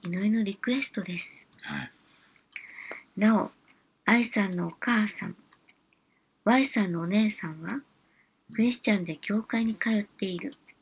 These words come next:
Speaker 2: うん。
Speaker 1: えー、鍵括弧で、えー、御言葉ですね。「主イエスを信じなさい。そうすればあなたもあなたの家族も救われす、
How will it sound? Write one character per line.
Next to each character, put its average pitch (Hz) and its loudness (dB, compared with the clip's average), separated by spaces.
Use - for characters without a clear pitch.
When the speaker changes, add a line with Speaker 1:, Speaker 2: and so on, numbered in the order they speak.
Speaker 2:
う 73 -18
ん。 73 -14
Speaker 1:
え 180 -4
ー、 175 -8
鍵 190 -4
括 190 -4
弧 - -6
で、 180 -2
え 175 -6
ー、 170 -6
御 - -2
言 202 0
葉 202 -4
で 185 -6
す - -10
ね。 202 -4
「主 - 2
イ 247 8
エ 254 6
ス 226 -2
を 190 0
信 226 0
じ 220 -2
な 220 2
さ 220 2
い。 - -2
そ 220 2
う 214 2
す 214 -4
れ 202 2
ば 180 -2
あ 180 -4
な 220 0
た 247 0
も 208 2
あ 180 -2
な 226 -2
た 240 0
の 196 0
家 214 -2
族 214 -6
も 165 -8
救 - -6
わ 226 0
れ 233 -4
す、 - -10